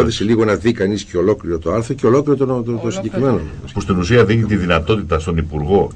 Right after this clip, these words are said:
Speaker 1: και στους γενικούς γραμματείς, τους πολιτικά προϊστάμενους, να ξεκαθαρίσουν ποιος θα φύγει κατά το δοκούν. «Με γουστάρεις, δεν σε γουστάρω, αυτός δεν με
Speaker 3: Α,
Speaker 1: γουστάρει, φεύγω».
Speaker 3: αυτό, α, μπράβο. Τώρα
Speaker 1: Λοιπόν,
Speaker 3: ερχόμαστε
Speaker 1: αυτό
Speaker 3: λίγο
Speaker 1: είναι
Speaker 3: και
Speaker 1: η
Speaker 3: σε,
Speaker 1: ιστορία.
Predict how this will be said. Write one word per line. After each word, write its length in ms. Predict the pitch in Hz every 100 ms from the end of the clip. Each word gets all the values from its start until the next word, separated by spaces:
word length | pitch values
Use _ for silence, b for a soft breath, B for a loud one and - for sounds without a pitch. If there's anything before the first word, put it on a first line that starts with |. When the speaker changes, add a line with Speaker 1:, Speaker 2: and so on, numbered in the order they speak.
| -
Speaker 1:
και 120 | 98
στους 260 | 80 78 78
γενικούς 420 | 85 80 85 104
γραμματείς, 640 | 92 78 76 80 82 - -
τους 140 | -
πολιτικά 440 | - 85 76 - 107
προϊστάμενους, 680 | 87 82 85 80 80 87 - B B
να 160 | 92 92
ξεκαθαρίσουν 960 | - - - 85 90 95 110 117 107 107
ποιος 260 | - 117
θα 140 | 117 92
φύγει 340 | - 113 107
κατά 300 | 104 101 101
το 120 | 92 95
δοκούν. 480 | 92 90 101 71 - B B B B - 78
«Με 120 | 92
γουστάρεις, 720 | 87 82 82 123 131 123 - -
δεν 120 | 104
σε 100 | 104
γουστάρω, 640 | 90 85 131 131 131 127 -
αυτός 260 | - 120
δεν 100 | 107
με 80 | 104
Speaker 3:
Α, 20 |
Speaker 1:
γουστάρει, 380 | 98 - 127 123
φεύγω». 200 | 117 117
Speaker 3:
αυτό, 180 | 76 -
α, 280 | - 220 208
μπράβο. 340 | 185 160 151 156
Τώρα 100 | 202
Speaker 1:
Λοιπόν, 160 | 220 185
Speaker 3:
ερχόμαστε 380 | 233 247 233 226
Speaker 1:
αυτό 120 | 214
Speaker 3:
λίγο 120 | -
Speaker 1:
είναι 80 | 277
Speaker 3:
και 60 | 269
Speaker 1:
η 40 |
Speaker 3:
σε, 120 | 254 240
Speaker 1:
ιστορία. 640 | 233 226 226 214 190 196